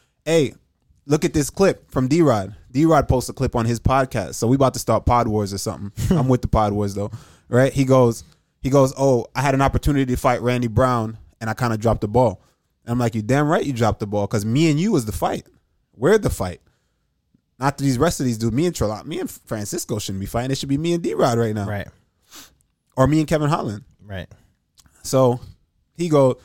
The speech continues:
Speaker 1: he goes on, on his podcast. I don't even remember. Y'all can go look up the clip, but he goes, uh, "I had an opportunity to fight Randy Brown. You know, um, I, I, I spoke to my manager, spoke to my team, and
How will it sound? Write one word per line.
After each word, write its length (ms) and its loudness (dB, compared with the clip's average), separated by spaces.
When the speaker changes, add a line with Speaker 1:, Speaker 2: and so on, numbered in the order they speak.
Speaker 1:
he 100 -6
goes 260 4
on, 160 -4
on 120 -2
his 120 -2
podcast. 400 0
I 60 0
don't 120 0
even 120 -2
remember. 180 0
Y'all 80 2
can 100 -4
go 80 0
look 160 -2
up 100 -8
the 60 -14
clip, 260 -6
but 120 -2
he 80 -2
goes, 260 0
uh, 200 -4
"I 80 0
had 140 0
an 60 0
opportunity 420 2
to 60 -4
fight 240 0
Randy 240 -2
Brown. 520 -2
You 140 -6
know, 340 -2
um, 500 -4
I, 80 -8
I, 220 -12
I 60 -6
spoke 300 0
to 60 -2
my 120 -2
manager, 400 -2
spoke 260 -4
to 60 -8
my 160 -8
team, 500 -6
and 300 -8